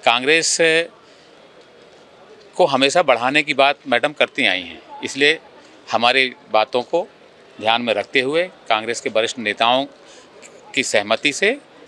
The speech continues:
मैडम ने आज पनागर विधानसभा में सबसे पहले पनागर विधानसभा का पर्चा जो है अपना वापस लिया है।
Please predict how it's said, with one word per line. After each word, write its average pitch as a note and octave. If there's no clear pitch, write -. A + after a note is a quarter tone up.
मैडम A2+
ने B2
आज A2
पनागर A2+
विधानसभा A#2
में D#3+
सबसे C3+
पहले A#2+
पनागर A#2
विधानसभा A2+
का A2+
पर्चा A2+
जो A#2
है A2+
अपना G#2+
वापस G2+
लिया C#3
है। A3